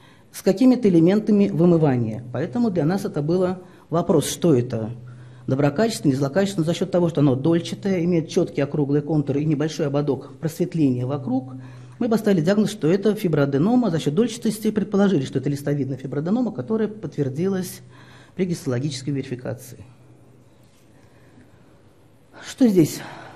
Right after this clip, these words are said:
У женщины плановая маммография.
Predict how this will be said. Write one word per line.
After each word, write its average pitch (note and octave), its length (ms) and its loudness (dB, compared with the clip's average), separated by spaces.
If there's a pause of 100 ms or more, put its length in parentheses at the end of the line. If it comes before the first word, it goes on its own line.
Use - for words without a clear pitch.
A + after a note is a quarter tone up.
(460)
У D#3+ 100 0
женщины C4+ 520 6 (380)
плановая G#3 380 4
маммография. D#3 800 0